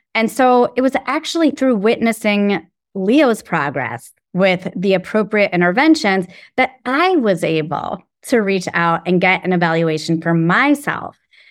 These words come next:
to parent myself, if you will, and to empower myself to ask for help. And the truth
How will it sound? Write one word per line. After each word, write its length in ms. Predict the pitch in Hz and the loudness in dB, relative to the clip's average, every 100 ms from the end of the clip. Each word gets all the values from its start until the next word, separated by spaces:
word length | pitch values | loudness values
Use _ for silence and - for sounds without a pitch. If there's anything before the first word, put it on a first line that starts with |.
| _ _ | _ _
to 520 | - - 196 190 190 - _ | -6 0 2 2 0 -2 _
parent 600 | - 240 240 226 214 - - | -6 0 2 2 0 -2 -6
myself, 1040 | 170 170 170 208 339 339 - - 131 - - _ _ - | 0 2 4 4 2 0 -2 -8 -8 -8 -16 _ _ -2
if 240 | 180 175 | -2 -2
you 180 | 160 151 | -4 -2
will, 400 | 135 90 101 220 - - - | -4 -4 -2 -2 -4 -14 -4
and 180 | 214 | -2
to 120 | 196 240 | 0 0
empower 460 | 208 196 214 214 | -2 -2 0 2
myself 580 | 190 190 240 240 180 170 | 2 2 0 0 -2 -2
to 180 | 180 - | -4 -4
ask 260 | 151 156 _ | -4 -6 _
for 140 | 208 | -6
help. 560 | 180 - 240 247 127 - - | -6 -2 0 0 0 -6 -6
And 380 | 190 190 190 180 - _ _ _ - | -2 0 0 -4 -12 _ _ _ -4
the 80 | |
truth 480 | 180 - - 285 294 | -2 -2 0 0 0